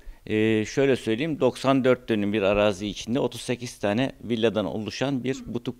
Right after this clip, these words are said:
Speaker 1: butik proje. İçinde bir sosyal tesis var ve ayrıca bir gölet, bir yönetim binası var. E, böyle bir proje. E, otuz sekiz tane evin, e, birbiriyle aynıdır metrekareler aşağı yukarı.
Speaker 2: Hı.
Speaker 1: Üç tip evimiz var.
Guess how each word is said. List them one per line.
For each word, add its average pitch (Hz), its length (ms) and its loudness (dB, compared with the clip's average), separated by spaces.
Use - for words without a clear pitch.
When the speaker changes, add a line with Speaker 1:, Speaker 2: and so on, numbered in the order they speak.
Speaker 1:
butik 123 320 -4
proje. 104 500 -2
İçinde 117 380 -4
bir 127 100 0
sosyal 113 460 0
tesis 92 520 -6
var 147 240 -2
ve 117 160 2
ayrıca 110 440 0
bir 120 120 0
gölet, 107 540 0
bir 127 120 0
yönetim 117 460 -2
binası 87 420 -4
var. 127 300 -8
E, 110 40 -6
böyle 104 220 2
bir 117 180 -4
proje. 107 400 -2
E, 101 720 0
otuz - 240 -10
sekiz 131 380 -6
tane 120 380 2
evin, 120 480 -2
e, 107 60 -8
birbiriyle 123 400 2
aynıdır 110 460 0
metrekareler 92 640 -2
aşağı 90 300 -2
yukarı. 98 280 -6
Speaker 2:
Hı. 151 60 -8
Speaker 1:
Üç - 180 -2
tip - 200 -8
evimiz 92 440 -2
var. 151 220 -2